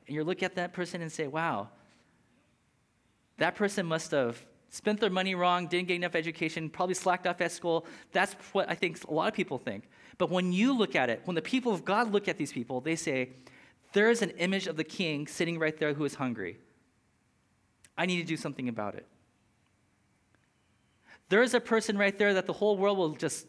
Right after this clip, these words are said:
just dismiss right away. But you look at that person and say, "That, I see the image of God in that person. I need to do something about it." The reason why we care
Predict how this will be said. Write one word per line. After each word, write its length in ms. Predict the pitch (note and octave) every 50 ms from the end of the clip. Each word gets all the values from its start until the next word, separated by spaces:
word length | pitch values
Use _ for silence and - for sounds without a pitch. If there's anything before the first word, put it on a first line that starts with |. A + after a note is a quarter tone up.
| - _ -
just 200 | D#3 C#3+ - - - - - -
dismiss 480 | - E3+ F3 - - F#3 F#3+ F#3 - -
right 160 | E3 D#3+ D#3
away. 280 | D#3 D3 D#3 D3 B2 A#2
But 140 | - C#3+
you 120 | D3+ F3+ G#3
look 120 | A3+ A3
at 100 | A3+ G#3
that 120 | G#3+ G3 G3+
person 200 | G3+ F#3 F#3 F#3
and 100 | E3 -
say, 280 | - E3+ D3 C#3+ C#3+ - - - - - - - _ _ _ _ _ - - -
"That, 260 | - G3 G3+ A3+ G3+ -
I 100 | E3+ F3+
see 280 | - - - A3 A3+ A#3+
the 180 | G#3 - -
image 220 | F3+ G3+ G#3 G3 -
of 160 | F3 - -
God 240 | - G3 F#3+ G3 F#3
in 140 | - F3+
that 280 | - - G3 F3 - -
person. 340 | - G3 G3 F#3+ - E3+ - -
I 120 | F3 G#3+
need 140 | A3 A3+ A3+
to 100 | G#3+ E3
do 100 | G3 G3+
something 340 | - G#3 F#3 F#3 F#3+ E3+ E3+
about 280 | D#3 D#3+ D3+ C#3+ B2
it." 140 | G2+ F#2+ - - - _ _ _ _ _ _ _ _ _ _ _ _ _ _ _ _ _ _ _ _ _ _ _ _ _ _ _ _ _ _ _ _ _ _ _ _ _ _
The 100 | - F3+
reason 580 | E3+ D#3+ D#3+ F#3 G3+ A#3+ B3 A#3 B3+ A#3+ A3+ G3
why 220 | F#3 F#3+ G3 G3+
we 160 | F#3+ F#3+ F#3+
care 640 | F#3 - - - D#3+ F#3+ F3+ E3+ A#2+ F#2 F2 F2 -